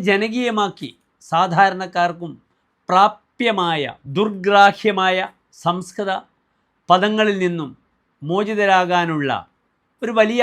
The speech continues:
അവസരം തുഞ്ചത്തെഴുത്തച്ഛൻ, തുഞ്ചത്താചാര്യൻ മലയാളിക്ക് സമ്മാനിച്ചു. അപ്രകാരം തന്നെ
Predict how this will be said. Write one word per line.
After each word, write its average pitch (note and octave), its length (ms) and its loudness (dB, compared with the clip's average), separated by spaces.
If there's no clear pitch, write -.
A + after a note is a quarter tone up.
അവസരം F#3 500 -6
തുഞ്ചത്തെഴുത്തച്ഛൻ, F3 920 -4
തുഞ്ചത്താചാര്യൻ F#3 920 2
മലയാളിക്ക് E3+ 540 0
സമ്മാനിച്ചു. B2+ 540 -10
അപ്രകാരം A#3+ 400 2
തന്നെ A3+ 160 -2